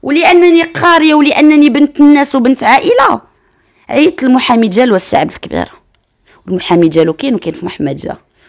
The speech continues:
والمحامي ديال الاخ ديالو اللي هو اصلا هو اللي خلص ليه فلوس الطلاق. هو هاد السيد ما عندوش حتى فلوس الطلاق، خو اللي خلص ليه، خو اللي، اللي عطاني جوج المليون ديال الطلاق، لان جوج المليون أنا تنازلت على كل شيء. قال لي شنو، شنو طالبه؟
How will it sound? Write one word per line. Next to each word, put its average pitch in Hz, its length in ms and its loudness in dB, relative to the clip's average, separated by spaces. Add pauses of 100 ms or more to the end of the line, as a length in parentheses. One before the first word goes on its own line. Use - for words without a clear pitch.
(440)
والمحامي 247 500 2
ديال 226 180 2
الاخ - 340 -2
ديالو 277 320 0
اللي 254 180 0
هو 247 200 0
اصلا 392 380 0
هو 311 120 2
اللي 370 100 0
خلص 320 360 -2
ليه 359 100 0
فلوس 294 260 -4
الطلاق. 214 320 -4
هو 277 160 4
هاد 294 160 2
السيد 403 320 0
ما 320 80 4
عندوش 302 340 0
حتى 523 100 -8
فلوس 427 220 -2
الطلاق، 285 220 -6
خو 320 220 -6
اللي 294 120 -2
خلص 226 400 -4
ليه، 160 220 -12 (840)
خو 427 280 4
اللي، 359 200 2
اللي 330 140 2
عطاني 320 320 0
جوج 285 280 -2
المليون 285 340 0
ديال 269 120 2
الطلاق، 240 240 -2
لان 269 260 2
جوج 233 280 -2
المليون 359 360 2
أنا 392 140 2
تنازلت 370 380 2
على 320 160 2
كل 440 160 0
شيء. 262 240 -2
قال 214 100 2
لي 330 280 2
شنو، 359 480 -2 (320)
شنو 403 220 0
طالبه؟ 247 460 0